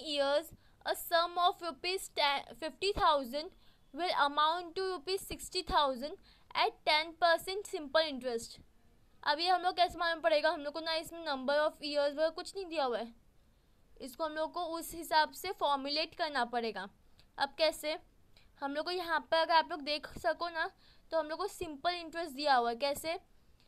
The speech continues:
जो अभी मैं फिफ्टी रुपीज का, fifty rupees deposit करूँगी और कौन, कितने महीने के बाद या कितने time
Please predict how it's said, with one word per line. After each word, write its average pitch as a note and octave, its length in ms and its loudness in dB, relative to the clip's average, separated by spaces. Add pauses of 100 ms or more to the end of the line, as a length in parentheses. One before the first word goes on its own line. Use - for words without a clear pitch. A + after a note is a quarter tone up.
(260)
जो D4 180 -4
अभी E4+ 280 4
मैं F#4 140 -2
फिफ्टी F#4 400 -4
रुपीज F#4+ 380 -2
का, F#4 200 4 (160)
fifty E4 360 -6
rupees F4+ 280 -4
deposit D4+ 500 0
करूँगी C#4+ 460 0
और C#4+ 180 0 (120)
कौन, C#4 200 -2 (340)
कितने E4+ 360 -4
महीने E4+ 400 -4
के F4+ 100 -2
बाद E4+ 140 4
या F4+ 60 -2 (100)
कितने E4+ 240 -10
time D4 420 2